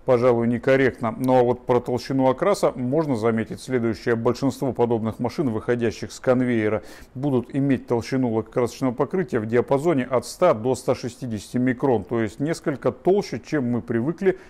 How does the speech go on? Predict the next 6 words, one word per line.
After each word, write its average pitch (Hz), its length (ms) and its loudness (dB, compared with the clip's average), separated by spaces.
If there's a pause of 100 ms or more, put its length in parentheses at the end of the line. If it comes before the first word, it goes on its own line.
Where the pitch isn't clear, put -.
(140)
на 131 380 0
японских 120 680 -4 (240)
или 131 260 0 (140)
некоторых 117 540 -2 (180)
корейских 117 540 0
брендах. 110 420 0